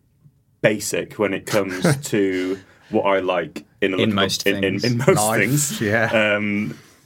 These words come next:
Speaker 1: but when it comes to bicycles and road bikes in particular, I, y-, y-, you know when you get all these, like, skinny, classic-looking steel. There's a video in, in, in the shed recently, you
Speaker 2: Mm-hmm.
Speaker 1: know, it's, like, skinny steel frames, and everyone was like, "Whoa, whoa." I was like, "God, that looks shit."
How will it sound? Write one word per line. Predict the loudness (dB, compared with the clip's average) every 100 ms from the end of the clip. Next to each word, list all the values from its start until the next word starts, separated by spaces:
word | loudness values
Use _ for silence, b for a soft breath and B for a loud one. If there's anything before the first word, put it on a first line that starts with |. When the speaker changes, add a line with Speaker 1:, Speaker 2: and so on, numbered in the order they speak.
| -18 2
Speaker 1:
but | 2 4
when | 0 0
it |
comes | 2 0 0
to |
bicycles | 2 2 2 -2 0
and | 2
road | 2 2
bikes | 0 -2 -6
in | -8
particular, | -2 -2 0 0 0 -2 b b b b b _ 2
I, | 4 4 2
y-, | 0 -4 0
y-, | 0 2
you | 2
know | 2
when | 2
you |
get | 2
all | 4
these, | 2 4
like, | 2 0
skinny, | -6 0 0 2 0
classic-looking | -2 -4 -4 -2 0 0 0 0 2 0
steel. | -2 -6 0 2 4 2 0
There's | 2 2
a | 2
video | 2 4 4 2
in, | 0 -2
in, | -2 0
in | -2
the | -2
shed | 0 2
recently, | 2 0 -2 0
you | 2
Speaker 2:
Mm-hmm. | 0
Speaker 1:
know, |
it's, | -2 -10
like, | -20 -16
skinny | -10 -8 -2 -2
steel | 0 -2 0
frames, | 2 0 0
and | 0
everyone | 0 -2
was | -4
like, | -6
"Whoa, | 2 2 4 2 2
whoa." | 2
I | 2
was | 2
like, | 2 0
"God, | 0 -2
that | -2
looks | -6 -4
shit." | -4 -4